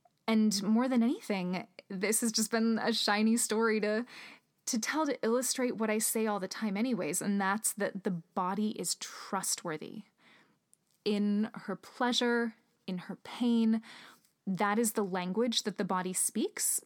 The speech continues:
So when I work with people, it's often, we're often starting with learning how to trust with food, right? So working with folks who've had a really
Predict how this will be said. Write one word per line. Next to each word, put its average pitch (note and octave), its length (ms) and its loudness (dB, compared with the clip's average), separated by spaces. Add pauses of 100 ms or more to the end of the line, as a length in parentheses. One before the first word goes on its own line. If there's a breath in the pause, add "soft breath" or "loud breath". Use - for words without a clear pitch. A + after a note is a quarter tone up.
So G#3 280 2
when G3 220 0
I F#3+ 120 0
work G3+ 220 -2
with B3 140 -4
people, G3+ 320 -2
it's F3+ 160 0
often, G3+ 640 2
we're G#3+ 140 4
often A3+ 340 4
starting G3 380 0
with G3 200 -4
learning F#3+ 260 -4
how F#3+ 160 -2
to F#3+ 100 -2
trust - 540 -2 (260)
with G#3 260 -2
food, - 420 -6 (240)
right? F#3+ 380 -2 (100)
So - 180 -2
working F#3 420 -2
with G3 180 -4
folks - 380 -6
who've F#3 140 -4
had F#3 160 -4
a F#3 40 -4
really G3+ 420 -2